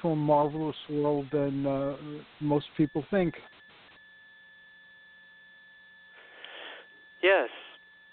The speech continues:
Speaker 2: And, you know, the Urantia book tells us, Hercules, as you know,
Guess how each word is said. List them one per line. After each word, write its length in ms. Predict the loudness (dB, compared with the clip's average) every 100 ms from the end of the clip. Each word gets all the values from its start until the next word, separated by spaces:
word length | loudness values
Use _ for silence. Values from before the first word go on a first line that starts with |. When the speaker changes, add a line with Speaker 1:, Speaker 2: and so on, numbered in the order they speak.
| -4
Speaker 2:
And, 400 | -2 -2 -4 -8 -18 -20 -20 -20 -20 -20 -10
you 80 | -2
know, 100 | 0
the 80 | 2
Urantia 460 | 2 4 2 0
book 160 | 2 2 2
tells 340 | 2 2 0 2
us, 180 | 2 2 -2 -20 -20 -20 -20 -14
Hercules, 480 | -6 -6 -4 -4 -4 -6
as 80 | -10
you 180 | -8 -4
know, 380 | -2 0 0